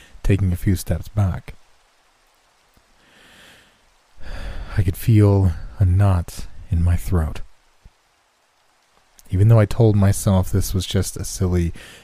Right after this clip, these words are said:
countryside legend, it was getting to me. My hairs were standing on end.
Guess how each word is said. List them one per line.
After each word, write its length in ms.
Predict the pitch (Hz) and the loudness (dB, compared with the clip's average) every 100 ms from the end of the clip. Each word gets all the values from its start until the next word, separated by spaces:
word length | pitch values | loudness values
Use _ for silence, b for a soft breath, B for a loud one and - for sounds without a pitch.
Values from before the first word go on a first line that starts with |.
| B | B
countryside 680 | - 104 - 95 - 90 85 | -4 -2 0 0 0 0 0
legend, 520 | 87 92 90 80 92 - - _ - | 0 0 0 -4 -6 -10 -18 _ -12
it 40 | |
was 120 | - - | -10 -4
getting 260 | 107 90 | -2 -2
to 140 | - - | -4 -8
me. 200 | 101 - - - - _ _ _ _ _ _ _ _ _ _ _ _ - - - | -10 -12 -20 -20 -20 _ _ _ _ _ _ _ _ _ _ _ _ -20 -14 -4
My 120 | 85 | -4
hairs 520 | 71 92 95 87 85 | 0 2 2 2 -2
were 200 | 85 - B B B B B | -6 -10 B B B B B
standing 420 | - - 85 85 | -4 -2 -2 0
on 140 | 80 82 | -2 -2
end. 320 | 85 82 | -2 -4